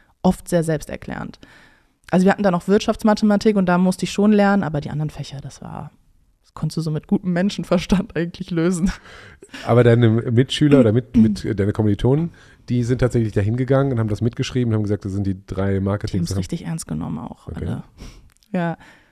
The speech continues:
Speaker 1: das war dann noch mehr, äh, zu der Zeit gab's dann nicht mehr Hollister und Abercrombie, aber ich war natürlich in einem Kurs, wo sehr viel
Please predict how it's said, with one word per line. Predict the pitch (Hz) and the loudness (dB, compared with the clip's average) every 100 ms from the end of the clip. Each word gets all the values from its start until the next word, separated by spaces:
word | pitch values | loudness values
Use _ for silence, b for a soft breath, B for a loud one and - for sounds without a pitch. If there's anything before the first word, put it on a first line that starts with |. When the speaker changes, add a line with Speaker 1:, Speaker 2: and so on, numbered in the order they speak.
| b | b
Speaker 1:
das | - 190 | 0 6
war | 214 | 8
dann | 202 202 | 8 8
noch | 233 - | 6 4
mehr, | 190 180 175 165 - 156 160 156 156 - | 0 0 0 -2 -4 -4 -4 -4 -6 -12
äh, | - - - 147 | -14 -10 -8 -4
zu | - | -2
der | 175 170 | 0 0
Zeit | 175 | 0
gab's | 170 - | -2 -2
dann | 170 | -4
nicht | 165 | -2
mehr | 165 | -2
Hollister | 170 170 - | -2 -2 -6
und | 160 | -6
Abercrombie, | 170 190 - 208 214 208 220 - | -4 -6 -2 -2 0 0 -4 -4
aber | 175 175 180 180 175 | -6 -2 0 2 0
ich | - - | -4 -4
war | 185 | 0
natürlich | 190 185 - 214 208 208 | 0 -2 0 2 4 2
in | 190 | 0
einem | 185 185 | -2 -2
Kurs, | - 196 190 - | 0 2 2 -2
wo | 175 170 | -2 0
sehr | 170 175 | 0 -2
viel | - 180 175 165 156 | -4 -4 -2 0 -2